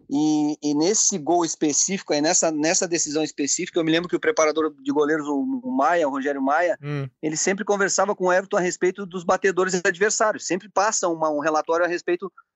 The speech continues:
Speaker 1: das batidas do adversário de pênalti, né?
Speaker 2: Uhum.
Speaker 1: E aí, na semifinal da, da Olimpíada, o Rogério me chamou e perguntou: "Odair, vamos dar uma olhada nos pênaltis da Alemanha?" Porque eu, eu dei uma olhada,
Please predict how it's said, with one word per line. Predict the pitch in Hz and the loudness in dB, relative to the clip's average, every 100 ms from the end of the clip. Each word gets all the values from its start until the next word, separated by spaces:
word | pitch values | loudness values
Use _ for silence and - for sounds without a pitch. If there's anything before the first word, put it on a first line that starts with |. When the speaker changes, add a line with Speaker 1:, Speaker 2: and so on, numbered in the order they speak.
| _ - | _ -4
Speaker 1:
das | 151 170 | -2 0
batidas | 185 175 196 233 175 | 0 -2 -4 -4 -4
do | 147 | -2
adversário | 143 135 135 - 143 | -2 -2 -2 0 -2
de | 151 | -4
pênalti, | - 214 147 123 104 | -4 -2 -2 -4 -8
né? | 139 - _ _ _ _ _ _ _ - | -12 -12 _ _ _ _ _ _ _ -8
Speaker 2:
Uhum. | 123 120 127 120 | -4 -4 -4 -4
Speaker 1:
E | 135 151 | -2 2
aí, | 160 165 165 190 | 2 2 2 2
na | 214 | 0
semifinal | 185 208 208 190 180 175 175 180 | 0 0 -2 -2 -2 2 2 2
da, | 170 160 | 2 2
da | 151 151 | 2 0
Olimpíada, | 151 151 147 - 165 208 185 175 - _ _ _ | 0 0 -2 -4 -2 0 0 -4 -6 _ _ _
o | - 156 165 | -4 -2 0
Rogério | 156 156 147 175 180 | 0 0 2 0 0
me | |
chamou | 175 185 160 151 175 220 _ - | -2 0 0 0 -2 -4 _ -12
e | 156 | -4
perguntou: | 170 170 160 175 165 | -2 0 0 0 2
"Odair, | 160 175 131 | 2 2 0
vamos | 156 170 | -2 0
dar | 175 | 0
uma | 170 | 2
olhada | 151 151 | 2 2
nos | 147 135 | 0 -2
pênaltis | - 143 131 127 | -2 0 -2 0
da | |
Alemanha?" | 123 120 120 156 151 104 _ _ _ _ _ - | 0 2 2 2 0 -4 _ _ _ _ _ -4
Porque | 147 - | -4 0
eu, | 147 151 147 147 139 | 2 4 4 2 2
eu | 143 | 2
dei | 139 151 | 2 2
uma | 151 | 2
olhada, | 147 147 151 175 185 208 | 2 4 4 2 0 -4